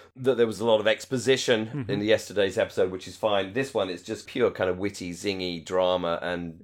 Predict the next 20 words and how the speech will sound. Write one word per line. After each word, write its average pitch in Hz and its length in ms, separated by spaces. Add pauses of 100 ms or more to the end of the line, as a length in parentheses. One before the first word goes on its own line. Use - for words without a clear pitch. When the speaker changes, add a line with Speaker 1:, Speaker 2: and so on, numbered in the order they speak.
(100)
Speaker 2:
Right. 117 480
Speaker 1:
really 104 240
fun. 85 300 (260)
And, 156 200
you 156 120
know, 131 120
the 127 200
waiter 98 1120
and 95 200
the, 92 320
Speaker 2:
<laughs> - 140
Oh, 180 80 (180)
the - 500
head 165 120 (100)
Speaker 1:
uh, - 40
Speaker 2:
waiter. 123 380 (100)
<laughs> 240 100
Speaker 1:
you 101 140
know, 92 440
uh, 92 360